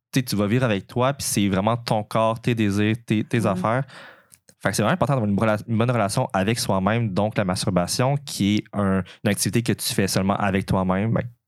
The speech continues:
Speaker 1: en majeure partie du temps, là, on s'entend que c'est très possible de le faire à plusieurs personnes aussi,
Speaker 2: Mhm.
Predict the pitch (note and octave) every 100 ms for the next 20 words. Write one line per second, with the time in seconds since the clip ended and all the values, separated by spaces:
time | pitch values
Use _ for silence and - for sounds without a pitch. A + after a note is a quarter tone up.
0 | _ _ _ _ D#2+ E2+ E2 D#2+ - D#2+
1 | - E2 - A2 E3+ - E2 F#2+ - -
2 | - - F2+ F#2 F#2+ F#2 F#2+ F#2+ - G2
3 | G2 G2+ F2 - F2+ E2 F#3+ - - G3
4 | F#3+